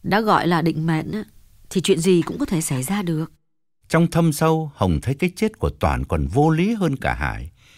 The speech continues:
Speaker 2: Kim Uyên gật đầu nhất trí rồi kể:
Speaker 1: "Cái hồi mà fiancé của mày chết á, con Quyên email cho tao, rủ tao lại thăm mày,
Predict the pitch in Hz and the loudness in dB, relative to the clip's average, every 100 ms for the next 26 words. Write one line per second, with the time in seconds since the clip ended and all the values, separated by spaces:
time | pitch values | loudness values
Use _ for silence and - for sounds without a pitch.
0 | - _ - 165 156 160 147 104 85 92 | -20 _ -2 2 4 2 2 0 -2 0
1 | 78 73 135 175 - 151 208 208 101 73 | 0 0 0 -2 -2 0 0 -2 -2 -2
2 | - 76 57 82 - _ _ _ _ _ | -2 -4 -2 -8 -12 _ _ _ _ _
3 | _ - - 262 233 180 175 175 170 165 | _ -20 -2 2 4 4 4 4 4 2
4 | 233 233 220 233 226 - 202 165 240 302 | 2 2 2 2 0 0 -4 -2 -2 -2
5 | 349 349 - - - - - 202 190 196 | -2 -4 -6 -20 -20 -12 -4 -2 2 2
6 | 208 196 202 190 185 196 208 170 - - | 2 0 -2 -4 -4 -4 -4 -6 -10 -20
7 | - - - 156 151 214 196 - 202 190 | -20 -20 -4 0 2 2 -2 -2 -4 0
8 | 170 156 | 0 0